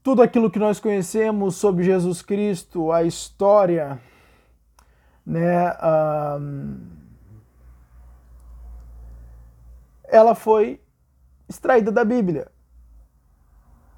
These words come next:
As crenças que Jesus Cristo compartilhava foi extraída da Bíblia.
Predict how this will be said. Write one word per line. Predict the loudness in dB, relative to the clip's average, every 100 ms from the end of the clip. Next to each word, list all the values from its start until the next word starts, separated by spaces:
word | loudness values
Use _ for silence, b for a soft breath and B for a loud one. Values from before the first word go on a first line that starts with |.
| _ _ _ -20 -20 -20 -10 2
As | 2 0
crenças | -2 0 2 0 -2 -4
que | -6
Jesus | -2 0 0 -6
Cristo | -8 -8 -8 -12
compartilhava | -12 -6 -6 -6 -10 0 4 4 2 -4 -14 _ _ _ _ _ _ _ _ _ _ _ _ _ -20 _ _ _ _ -20 -20 _ _ _
foi | 0 2
extraída | 2 0 0 2
da | 2
Bíblia. | 0 -4 -8 -16